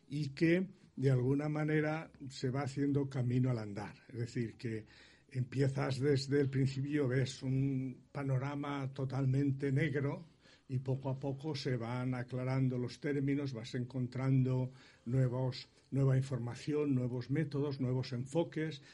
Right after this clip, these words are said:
y al final llegas a una conclusión que no es perfecta nunca,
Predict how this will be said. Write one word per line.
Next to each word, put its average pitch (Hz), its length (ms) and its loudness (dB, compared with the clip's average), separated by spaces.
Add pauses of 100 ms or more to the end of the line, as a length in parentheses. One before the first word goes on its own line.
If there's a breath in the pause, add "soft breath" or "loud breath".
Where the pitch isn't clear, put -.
(140 soft breath)
y 127 60 -4
al 123 100 -2
final 120 420 -2
llegas 139 540 0
a 107 380 -12
una 131 340 4
conclusión 117 760 -4 (540 soft breath)
que 139 240 4
no 147 220 8
es 156 160 2
perfecta 175 640 -2
nunca, 160 640 0